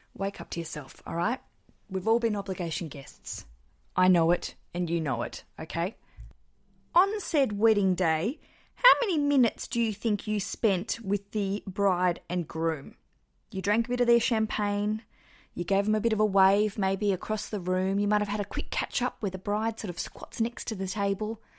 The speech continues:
and says, "Hello, what have you been doing the last ten years?" "Oh,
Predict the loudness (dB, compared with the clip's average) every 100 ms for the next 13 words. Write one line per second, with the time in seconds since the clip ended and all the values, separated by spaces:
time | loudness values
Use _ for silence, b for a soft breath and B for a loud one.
0 | B B B B -6 -4 -4 -4 -4 -4
1 | -4 -8 -16 _ _ -4 2 4 6 4
2 | 2 0 -2 -4 -4 -4 -4 -8 -10 -12
3 | -12 B B B 0